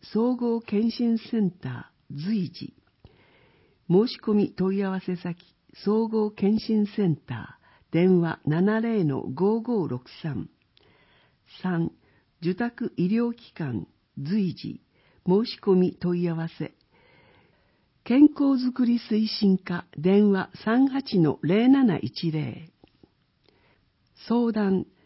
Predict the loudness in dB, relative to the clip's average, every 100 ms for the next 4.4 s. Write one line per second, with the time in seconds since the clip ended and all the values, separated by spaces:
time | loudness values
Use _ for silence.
0 | _ _ 0 2 2 2 4 4 4 0
1 | 0 2 6 6 4 2 -4 -6 _ _
2 | _ -2 0 2 0 2 4 4 0 -4
3 | -2 0 0 -2 -6 -4 -4 -6 -4 -2
4 | 0 -2 -4